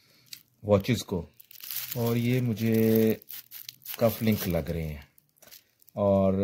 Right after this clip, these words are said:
watch भी लग रही है। और इसमें और क्या हो सकता है? क्या करें, क्या करें, क्या करें, कुछ नहीं पता। लेकिन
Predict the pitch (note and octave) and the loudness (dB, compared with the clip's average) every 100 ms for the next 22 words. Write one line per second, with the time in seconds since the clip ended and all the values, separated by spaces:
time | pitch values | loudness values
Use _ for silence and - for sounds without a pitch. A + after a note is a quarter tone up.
0 | G2+ G2 F#2+ F#2 F2+ F#2 - A2+ G#2+ G2 | 2 2 0 -2 -2 -2 -2 -2 0 0
1 | G2 F#2+ G2 F#2+ G2 F#2+ F#2+ F#2+ F#2+ E2 | 0 2 2 0 0 0 0 0 -2 -4
2 | - - - - - - - - - - | -10 -14 -14 -14 -16 -20 -20 -8 -6 -6
3 | - - - - C#3+ C3+ C#3 E3+ F3 A2+ | -6 -6 -8 -6 0 0 0 0 2 2
4 | E2+ D#2+ - D2+ C2+ - - _ _ _ | -2 -6 -14 -14 -14 -16 -20 _ _ _
5 | - _ _ C3 B2+ A#2+ F#2 F#2 F#2+ F#2+ | -20 _ _ -4 -2 -2 -2 0 0 0
6 | F#2 B2+ B2+ - F#2+ F#2 A2+ F#2+ F#2 F#2+ | -2 -4 -4 -4 -2 -2 -4 -4 -4 -4
7 | - - - - - - E3 D#3+ D3 G#2+ | -6 -12 -16 -16 -16 -8 -4 4 4 4
8 | F#2+ G2+ B2 C3+ | 0 2 2 2